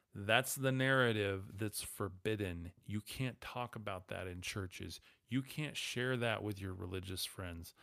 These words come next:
I mean that in all love and light, guys. But this is too, it runs too deep, and this narrative makes more sense than any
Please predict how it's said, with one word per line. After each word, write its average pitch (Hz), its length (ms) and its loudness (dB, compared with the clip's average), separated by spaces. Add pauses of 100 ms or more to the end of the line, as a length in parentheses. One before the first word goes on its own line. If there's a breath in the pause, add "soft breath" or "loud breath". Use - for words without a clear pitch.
(260 loud breath)
I 143 160 4
mean 131 380 4
that 127 160 6
in 120 160 4
all 117 300 4
love 113 240 6
and 95 120 -2
light, 104 320 -2
guys. 87 420 -8 (380 loud breath)
But 107 180 -4
this 156 260 2
is 110 280 -2
too, 147 500 0
it 113 140 -4
runs 110 440 0
too 160 320 0
deep, 123 400 0 (360 loud breath)
and 110 220 0
this 143 180 0
narrative 120 520 2
makes 107 280 -2
more 123 360 2
sense 123 440 0
than 101 260 -4 (300)
any 175 460 2